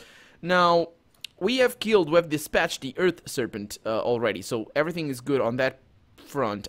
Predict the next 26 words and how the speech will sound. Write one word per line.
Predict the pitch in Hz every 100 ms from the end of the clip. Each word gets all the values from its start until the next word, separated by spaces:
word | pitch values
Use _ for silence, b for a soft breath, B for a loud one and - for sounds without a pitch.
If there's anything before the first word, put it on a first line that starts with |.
| -
I | 175
don't | 226
think | 226 165
it's | 156
gonna | 160
be | 131
a |
serpent. | - - 147 139 95 71 - - _ _ b b b b b b b -
Um, | 123 123 123 120 120 113 b b b b _ _ _ _ _ _ _ -
this | 139 151
might | 185 170
be | 175
a |
dangerous | 139 160 139 123 -
thing | 147 131
here, | 117 101 95
actually. | 87 - 90 90 b b b b b b _ 139
This | 160 190
might | 175 147
be |
the | 143
giant | 123 143 139
that | 127
destroyed | 117 - 131 104
the |
city. | 104 - 131 98 90 101